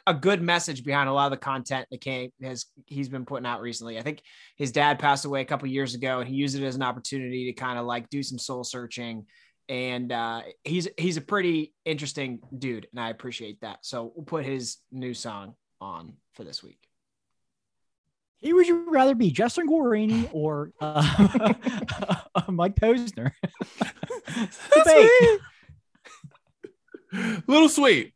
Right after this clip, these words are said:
Speaker 3: I wanna be Little Sweet.
Speaker 2: Little
Speaker 3: That's
Speaker 2: Sweet.
Speaker 3: who I would much rather be. Little Sweet. <laughs> Dan, you're up, I think. Who's up? Me or Dan?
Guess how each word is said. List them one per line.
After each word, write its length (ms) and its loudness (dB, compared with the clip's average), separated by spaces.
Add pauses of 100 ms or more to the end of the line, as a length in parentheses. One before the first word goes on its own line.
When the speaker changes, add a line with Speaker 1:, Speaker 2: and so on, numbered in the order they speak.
Speaker 3:
I 80 8
wanna 140 6
be 140 6
Little 280 6
Sweet. 320 -6
Speaker 2:
Little 180 -6
Speaker 3:
That's 220 4
Speaker 2:
Sweet. 80 4
Speaker 3:
who 40 4
I 100 4
would 120 -2
much 220 0
rather 260 -2
be. 220 -12 (360)
Little 220 6
Sweet. 300 -10 (640)
<laughs> 580 -18
Dan, 520 0
you're 180 6
up, 140 2
I 80 0
think. 300 -4
Who's 200 0
up? 260 -4
Me 200 -4
or 100 -6
Dan? 260 -8